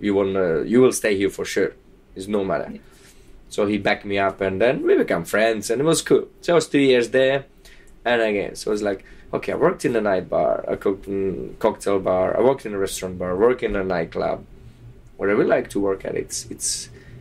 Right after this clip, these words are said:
Speaker 1: it's a hotel bar, because here the hotel bars, they are so well known, they are fo-, so frequently visited by people who are not residents. And that time was when we, with Marianne, we were going around hotel bars, and we kind of think, it's like,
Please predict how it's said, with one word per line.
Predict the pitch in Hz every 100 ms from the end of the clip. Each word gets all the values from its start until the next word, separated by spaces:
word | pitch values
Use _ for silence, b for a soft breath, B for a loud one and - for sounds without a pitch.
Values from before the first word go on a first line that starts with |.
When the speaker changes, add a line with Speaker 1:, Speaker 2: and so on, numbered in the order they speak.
| B
Speaker 1:
it's | - -
a |
hotel | 98 139 107 95
bar, | 92 92
because | - 107
here | - 127 127
the | 101
hotel | 104 107 107
bars, | 101 98 92
they | 98
are | 98 92
so | - 110 107
well | 104 104
known, | 101 107 101
they | 98
are | 95
fo-, | - - -
so | - 110
frequently | - 113 - 107 101 98 95 B B B B -
visited | 113 113 101 98
by | 98 98
people | 113 113 107
who | 101 104 104
are | 101
not | 110 -
residents. | 113 127 107 - - - -
And | 98
that | 107
time | - 113 104
was | 98
when | 95 98
we, | 95 98 95
with | 90 95
Marianne, | 95 92 95 95
we | 92
were | 98
going | 107 107 101
around | 98 95 95 95
hotel | 98 95 98
bars, | 92 95 92 101
and | 113
we |
kind | 156 143
of | 113
think, | 113
it's | 101
like, | 92